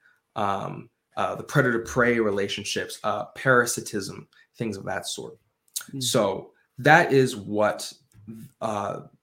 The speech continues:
Speaker 1: the naturalist could say, "Okay, I can, I can see how all this stuff fits very well with theism over here."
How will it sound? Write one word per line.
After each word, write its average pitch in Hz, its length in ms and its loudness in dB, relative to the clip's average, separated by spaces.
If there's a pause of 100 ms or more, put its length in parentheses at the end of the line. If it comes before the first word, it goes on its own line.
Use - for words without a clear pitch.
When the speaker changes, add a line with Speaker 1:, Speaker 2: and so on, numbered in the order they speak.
(1000)
Speaker 1:
the 131 140 2
naturalist 143 400 4
could 131 100 -4
say, 127 120 2
"Okay, 202 320 6
I 165 120 4
can, 175 260 0
I 160 100 2
can 160 140 2
see 220 280 0
how 180 200 2
all 151 120 6
this 151 160 -2
stuff - 280 -2
fits - 160 -4
very 113 240 4
well 101 160 0
with 101 120 -14
theism 101 340 -4
over 104 140 -10
here." - 300 -14